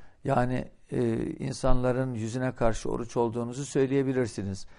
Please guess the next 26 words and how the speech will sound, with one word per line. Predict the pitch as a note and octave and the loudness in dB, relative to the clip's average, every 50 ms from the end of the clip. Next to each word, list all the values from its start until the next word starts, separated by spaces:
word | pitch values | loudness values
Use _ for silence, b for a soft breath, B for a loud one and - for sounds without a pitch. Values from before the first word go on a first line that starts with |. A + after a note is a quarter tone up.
| B B B B | B B B B
Ama | - B2+ B2 B2+ A#2+ | -2 0 2 2 0
gizli | A2+ A#2+ A#2 A2 B2+ C3 A#2 | 0 -2 -2 -2 -2 -2 0
bir | B2+ A#2+ | 2 2
yere | A2+ A#2 A#2 A2+ A2+ | 2 4 2 2 2
gittiğinizde, | A2 G#2+ A#2 - - - A2+ A2+ A2 G#2+ G#2 A#2+ A#2+ G#2+ | 0 -2 -6 -8 -6 -4 -2 0 0 0 0 0 0 2
bir | A2+ A#2 - - | 2 0 0 0
eve, | A#2 A2 A2+ A#2 A#2 A#2 - - - | 0 2 4 4 4 4 2 2 2
e, | - B2+ A#2 | 2 2 2
girdiğinizde | A2 G#2+ A#2 A#2 A2 G#2 A2+ A#2 A2 G#2+ A2 G#2 G2+ A#2+ | 0 0 0 0 0 2 2 0 0 0 -2 -4 -4 -4
kimsenin | A#2 - A#2 A2 G#2 - A2+ A2+ A2+ | -4 -4 -6 -6 -4 -2 -2 -2 -2
olmadığı | A2+ A#2 A2+ A2 A2 A2 G#2 A2+ A#2 | -2 -2 -2 0 -2 -2 0 0 0
yerde | A2+ A2 A2 A2 A2 C3 | 2 2 2 2 2 0
orucunuzu | C3+ B2+ A#2 A2 G#2 - A#2 A2+ A2 G#2 - | 0 2 2 2 4 4 4 4 2 0 0
da | C3+ D#3 E3 E3 B B B B B B B B B | 2 2 2 0 B B B B B B B B B
iste-, | - - - - - - A#2+ | -8 -6 -8 -6 -2 0 0
e, | A#2 - - - A#2+ A#2 A2+ | 0 0 2 2 2 2 2
tutmayabilirsiniz, | - C#3 C#3+ - A#2 A#2 C3 C3+ C#3 C3 C3+ A2 - B2+ A2+ G#2+ G2+ G#2+ | 0 -4 -4 -2 0 0 2 2 2 2 2 4 4 2 2 2 2 2
yiyebilirsiniz. | B2+ C#3 B2+ A#2+ A#2 A#2+ B2 B2 A2 - - G#2+ F#2+ F2+ F2+ - B B B B B B | 4 4 4 6 4 4 2 0 0 0 -2 -4 -4 -4 -6 -10 B B B B B B
Ama | B C3+ C#3 C3+ A2 G2+ - B B B B B | B -2 0 0 -2 -4 -6 B B B B B
eğer | - A#2+ B2+ C3 A#2+ | 2 4 4 4 2
gizli | A2+ A2 A#2 A2+ A2+ B2 D#3+ | 2 0 2 4 4 6 6
yerlerde, | D#3 C#3 B2+ B2 A#2 A#2 A#2 A2 A2 A2 | 6 6 6 4 4 2 2 2 0 -2
kimsenin | - - B2 A#2 - C3+ B2 B2+ B2 | -4 -4 -6 -4 -2 -2 -2 -2 0
görmediği | A#2 C#3+ C#3+ C3+ C3 B2+ A2 A2 A#2 A2+ | 2 2 2 2 2 -2 -2 0 0 0
yerlerde | A2+ A#2 A2+ A2+ A#2 A#2 A2+ A2 C3 C3 | 2 2 2 2 2 2 2 2 2 2
de | A#2 G#2+ G2 | 2 0 0